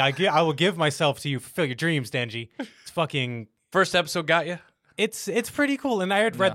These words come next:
Speaker 1: that part in the manga. And I'm
Speaker 2: Oh,
Speaker 1: like,
Speaker 2: you
Speaker 1: "Oh,
Speaker 2: did?
Speaker 1: Pochita's a man. You know, he's fucking, he's a good dude. I
Speaker 2: Yeah.
Speaker 1: appreciate him." So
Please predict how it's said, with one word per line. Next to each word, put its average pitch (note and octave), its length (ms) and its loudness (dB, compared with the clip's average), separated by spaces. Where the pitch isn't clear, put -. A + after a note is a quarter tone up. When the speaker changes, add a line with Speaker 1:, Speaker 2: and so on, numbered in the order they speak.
Speaker 1:
that C#3+ 60 -12
part E3 180 -2
in C#3+ 80 -8
the C#3+ 60 -6
manga. B2+ 500 -2
And C3 80 -8
I'm - 60 -4
Speaker 2:
Oh, - 40 -4
Speaker 1:
like, D3+ 240 0
Speaker 2:
you C#3 60 2
Speaker 1:
"Oh, - 20 -2
Speaker 2:
did? A#2 240 -6
Speaker 1:
Pochita's D#3 460 -6
a C#3+ 40 -6
man. D3 360 -2
You A#2 60 -6
know, B2+ 100 -2
he's C3+ 160 -6
fucking, C#3 260 -10
he's D3 120 -8
a C#3+ 40 -6
good C#3 300 -2
dude. D#3 320 -2
I G#2+ 80 -12
Speaker 2:
Yeah. A2 80 -8
Speaker 1:
appreciate A#2+ 580 -6
him." F#2+ 220 -16
So B2+ 400 0